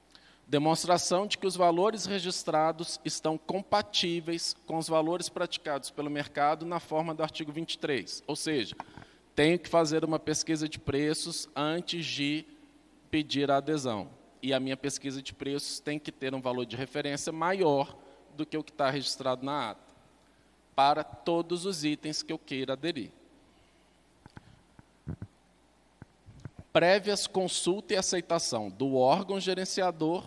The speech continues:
e do fornecedor. Então, vamos lá. Eu, município, é, não. Eu, Senado Federal, fui lá no Compras Gov B R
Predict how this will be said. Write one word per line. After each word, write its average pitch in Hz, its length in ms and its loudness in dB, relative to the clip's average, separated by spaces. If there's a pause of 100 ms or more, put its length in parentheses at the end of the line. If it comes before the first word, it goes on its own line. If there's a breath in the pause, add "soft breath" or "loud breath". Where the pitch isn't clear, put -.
(380)
e 165 260 0 (140)
do 147 120 -10
fornecedor. 143 760 -6 (520)
Então, 147 320 -2
vamos 180 240 -4
lá. 101 320 0 (720)
Eu, 160 240 6
município, 180 580 2 (520)
é, 92 600 -6
não. 85 220 -10 (380)
Eu, 156 340 8
Senado 143 440 0
Federal, 123 540 2 (1700)
fui 185 240 4
lá 151 220 4
no 139 100 0
Compras 110 460 -6
Gov 101 280 -4
B 127 100 0
R 131 480 -2